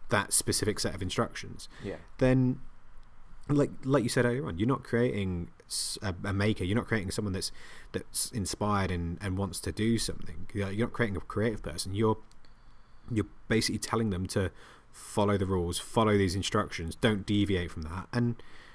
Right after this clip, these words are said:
Speaker 1: and then they can't problem solve and, and, and do things like that. And that's,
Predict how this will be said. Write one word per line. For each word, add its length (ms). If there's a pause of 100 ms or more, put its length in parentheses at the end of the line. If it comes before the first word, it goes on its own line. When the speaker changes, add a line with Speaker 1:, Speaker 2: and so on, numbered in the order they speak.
(460)
Speaker 1:
and 100
then 80
they 80
can't 240
problem 300
solve 360
and, 340
and, 240 (220)
and 200 (160)
do 140
things 180
like 100
that. 180
And 140
that's, 380